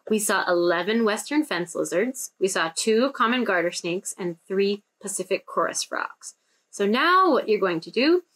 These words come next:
is you're going to take your mouse and highlight all of the boxes that you wrote into with your data. Come up to the f-, second tab that says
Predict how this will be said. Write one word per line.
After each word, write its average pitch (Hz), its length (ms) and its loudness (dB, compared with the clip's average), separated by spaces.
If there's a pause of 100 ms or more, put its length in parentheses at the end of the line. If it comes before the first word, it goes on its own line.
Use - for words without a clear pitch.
(140)
is 190 120 -2
you're 190 80 2
going 175 160 0
to 170 80 -2
take 175 200 -6
your 170 120 -2
mouse 277 460 0 (180)
and 185 120 -2
highlight 190 640 0 (260)
all 185 380 4
of - 160 -4
the 180 60 -14
boxes 240 540 0
that 190 160 0
you 175 140 -2
wrote 226 260 2
into 240 500 2
with 190 200 0
your 156 120 -6
data. 226 520 0 (800)
Come 208 220 2
up 196 220 0
to 196 120 0
the 175 80 0
f-, - 300 -20
second 240 440 -2
tab 196 440 0
that - 180 -10
says 190 220 -2